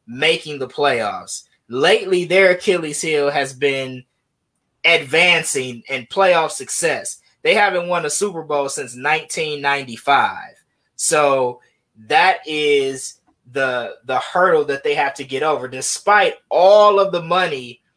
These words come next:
that Jerry Jones spends to bring in all of this elite talent, they can't seem to, to get over the hump and beat,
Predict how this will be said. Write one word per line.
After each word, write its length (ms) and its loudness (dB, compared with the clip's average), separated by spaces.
that 200 2
Jerry 360 2
Jones 400 0
spends 600 -4
to 100 -6
bring 360 -4
in 240 -2
all 220 2
of 80 -10
this 180 -8
elite 360 -10
talent, 500 -4
they 220 2
can't 400 -4
seem 420 -4
to, 360 -4
to 120 -10
get 180 -2
over 240 0
the 120 -6
hump 400 -2
and 280 -10
beat, 340 -8